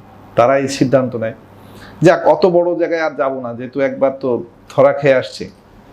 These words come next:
একবার গুম হয়ে আসছি, মুসলেকা দিয়ে আসছি। তো আমি একটু স্লো গোতে থেকে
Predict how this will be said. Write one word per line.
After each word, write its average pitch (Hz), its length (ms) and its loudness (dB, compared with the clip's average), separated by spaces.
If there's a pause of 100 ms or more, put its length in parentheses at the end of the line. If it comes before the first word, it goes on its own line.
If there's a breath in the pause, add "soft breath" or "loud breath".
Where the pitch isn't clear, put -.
(160)
একবার 123 300 4
গুম 147 240 2
হয়ে 151 140 2
আসছি, 143 280 -4
মুসলেকা 147 460 0
দিয়ে 139 160 0
আসছি। 135 320 -4
তো 131 140 -2
আমি 143 300 -4
একটু 151 220 -6 (140)
স্লো 151 360 2
গোতে 180 380 -6
থেকে 180 380 -4